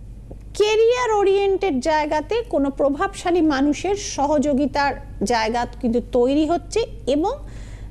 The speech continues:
যারা বাইরে যেতে চান বা বিদেশে কাজ করতে যেতে চান, ভিসা হচ্ছিল না ইত্যাদি প্রভৃতি ডিসপিউটে যারা আটকে ছিলেন,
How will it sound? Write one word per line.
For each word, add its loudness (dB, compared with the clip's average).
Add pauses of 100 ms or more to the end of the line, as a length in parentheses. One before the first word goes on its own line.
(100)
যারা 0 (380)
বাইরে 0
যেতে 2
চান -2 (480)
বা 0 (420)
বিদেশে 2
কাজ -6
করতে 0
যেতে 0
চান, -2 (320)
ভিসা 0
হচ্ছিল 0
না 0
ইত্যাদি -2
প্রভৃতি 0
ডিসপিউটে -2
যারা -2
আটকে -4
ছিলেন, -2